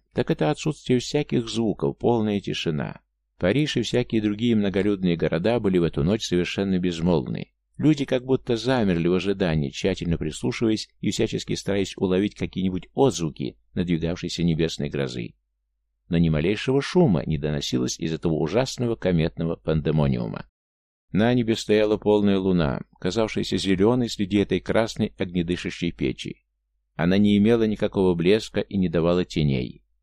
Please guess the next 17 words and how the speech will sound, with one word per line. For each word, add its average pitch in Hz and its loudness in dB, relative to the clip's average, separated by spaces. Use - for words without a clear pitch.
Ночь 104 2
не 101 0
походила 104 0
больше 92 0
на 85 2
ночь. 71 -4
Звезды 110 0
совершенно 90 0
исчезли. 69 -6
Небо 123 4
как 110 -2
будто 104 0
горело, 113 0
испуская 98 -2
всюду 101 -2
сильный 82 0
свет. 65 -6